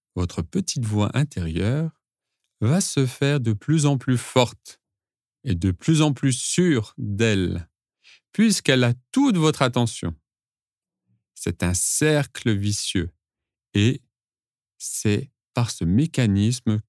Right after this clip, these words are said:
que vos peurs peuvent petit à petit prendre le dessus sur votre rationalité. L'autosabotage n'en est alors pas loin. « Je suis pas assez bon. C'est sûr,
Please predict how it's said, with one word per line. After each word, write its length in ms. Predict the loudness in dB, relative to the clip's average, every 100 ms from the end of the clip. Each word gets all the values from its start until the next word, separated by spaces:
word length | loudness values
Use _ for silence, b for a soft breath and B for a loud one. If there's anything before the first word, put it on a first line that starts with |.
| _
que 80 | -4
vos 160 | -2 -4
peurs 840 | -2 0 2 2 2 0 -2 -4 -8
peuvent 380 | -4 -2 -2 -6 _
petit 480 | -2 -2 -2 -6 -4
à 100 | -4
petit 560 | -2 -6 -6 -8 -6 -6 _ _ _
prendre 380 | -6 0 2 2
le 120 | 2
dessus 540 | 2 0 0 0 0
sur 200 | 0 -4
votre 300 | -2 -4 -6 _
rationalité. 960 | -6 -4 -2 -2 0 0 -2 -6 -14 _ _ _ _ _ _ _ _ _ _ _ 0
L'autosabotage 1200 | 2 4 2 0 2 2 2 0 0 0 -2 -4 _ _ _
n'en 120 | 2 2
est 160 | 2
alors 280 | 2 0 0
pas 200 | 0 0
loin. « 380 | 2 0 -2 -6 _ _ _ _ _ _ _ _
Je 160 | -6
suis 240 | -4 -2 -4
pas 300 | -4 -2 -2
assez 280 | -2 -2 0
bon. 300 | 0 -4 -10 _ _ _ _ _ _ _ -14
C'est 240 | -4 -2
sûr, 640 | -2 0 2 4 2 -2